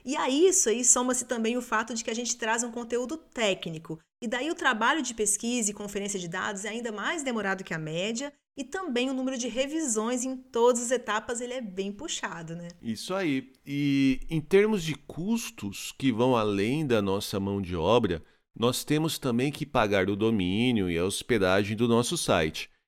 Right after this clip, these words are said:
Speaker 2: Além de uma roteirista, a Isabelle,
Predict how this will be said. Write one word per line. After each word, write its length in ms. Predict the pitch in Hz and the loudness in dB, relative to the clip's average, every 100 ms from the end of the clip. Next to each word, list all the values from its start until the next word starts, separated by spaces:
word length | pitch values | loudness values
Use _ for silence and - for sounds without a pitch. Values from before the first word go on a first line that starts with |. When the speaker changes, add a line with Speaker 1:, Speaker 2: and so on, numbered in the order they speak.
| _ | _
Speaker 2:
Além 420 | - 147 160 214 | 2 4 6 4
de 120 | 190 165 | 2 2
uma 140 | 170 | 2
roteirista, 880 | 156 190 196 143 127 190 - - 120 | 2 2 4 4 4 0 -2 0 0
a 120 | 78 117 | 4 4
Isabelle, 720 | 151 165 104 110 143 104 | 6 4 6 8 8 6